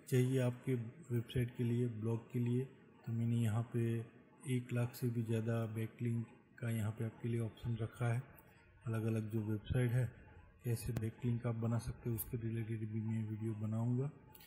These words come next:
सारी website का list है जहाँ से आप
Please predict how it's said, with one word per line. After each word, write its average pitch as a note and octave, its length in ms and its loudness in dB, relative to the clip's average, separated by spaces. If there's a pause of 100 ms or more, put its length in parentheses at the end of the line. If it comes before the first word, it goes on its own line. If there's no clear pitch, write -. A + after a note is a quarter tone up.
(280)
सारी C3 200 2
website B2 460 2
का B2 100 2
list A#2 420 2
है C3+ 200 4
जहाँ A2+ 240 2
से - 160 -2
आप A#2 200 0